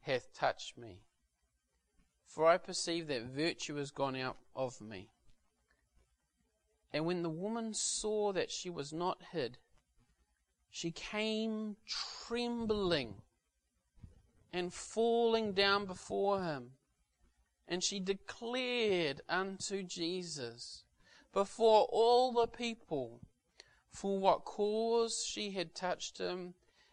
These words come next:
and how she was healed immediately.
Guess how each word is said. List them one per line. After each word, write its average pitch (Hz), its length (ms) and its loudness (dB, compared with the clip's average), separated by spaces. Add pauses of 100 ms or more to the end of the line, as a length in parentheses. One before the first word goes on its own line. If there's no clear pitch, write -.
and 160 220 0
how 196 300 0
she 202 320 -6
was 185 440 0
healed 208 880 -4 (500)
immediately. 160 1200 -2